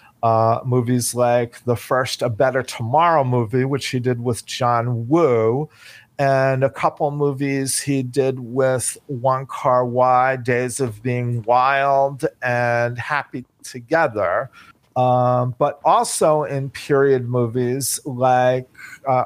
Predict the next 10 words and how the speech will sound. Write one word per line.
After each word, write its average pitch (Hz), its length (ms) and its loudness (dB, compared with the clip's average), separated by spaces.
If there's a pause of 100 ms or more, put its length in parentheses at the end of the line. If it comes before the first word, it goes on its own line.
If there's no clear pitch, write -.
arguably 143 800 0
his 135 240 -2
most 131 320 -2
famous 202 760 -2
movie 110 560 0
and 123 240 -4
performance, 120 880 -2 (380)
Farewell, 156 560 2
My 147 220 0
Concubine, 104 1300 -4